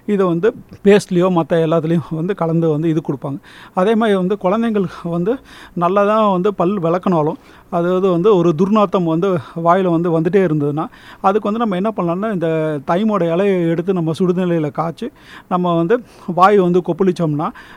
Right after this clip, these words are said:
இது வந்து இந்த துர்நாத்தம் எல்லாம் போயிடும். பல் ஈறுகள் வந்து நல்லா, அஹ், நல்லா வந்து நோய்கள் இல்லாம நல்லா கருமையா வந்து ஈறுகள் வந்து வர்றதுக்கு வந்து இது வந்து உதவுது. இது பார்க்கும்போது வந்து அடுத்து இன்னொன்னு வந்து பார்த்தோம்னா, மண் மற்றும் தட்பவெப்ப நிலை பார்க்கும்போது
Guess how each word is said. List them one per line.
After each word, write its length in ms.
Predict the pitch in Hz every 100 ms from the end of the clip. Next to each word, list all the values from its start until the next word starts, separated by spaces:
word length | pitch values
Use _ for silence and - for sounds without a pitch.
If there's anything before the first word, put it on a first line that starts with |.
| -
இது 220 | 202 196
வந்து 160 | 185 226
இந்த 160 | 196 147
துர்நாத்தம் 460 | 202 220 202 190
எல்லாம் 260 | 165 170 180
போயிடும். 300 | 170 156 208 196
பல் 240 | 180 233
ஈறுகள் 460 | 214 202 247 180 160 151
வந்து 240 | 151 160
நல்லா, 300 | 180 156 175 - -
அஹ், 200 | 151 156
நல்லா 340 | 165 170 202
வந்து 180 | 170 202
நோய்கள் 420 | 175 202 180 165
இல்லாம 420 | 156 165 165 196 - - -
நல்லா 240 | 185 190
கருமையா 500 | 202 175 214 196 208
வந்து 340 | 196 165 214 247 -
ஈறுகள் 340 | 180 220 185
வந்து 320 | 151 147 185
வர்றதுக்கு 380 | 165 160 180 147
வந்து 200 | 147 160
இது 140 | 190 151
வந்து 180 | 156
உதவுது. 360 | 151 147 151 131 - - - - 156
இது 200 | 180 175
பார்க்கும்போது 600 | - 196 262 220 208 196
வந்து 240 | 156 175 262 -
அடுத்து 320 | - 202 254
இன்னொன்னு 300 | 220 202 190
வந்து 100 | 180 202
பார்த்தோம்னா, 500 | 180 175 160 208 190
மண் 260 | 160 226
மற்றும் 340 | 220 185 196 185
தட்பவெப்ப 540 | 180 - 185 160 185
நிலை 220 | 170 170
பார்க்கும்போது 580 | 170 165 165 156 156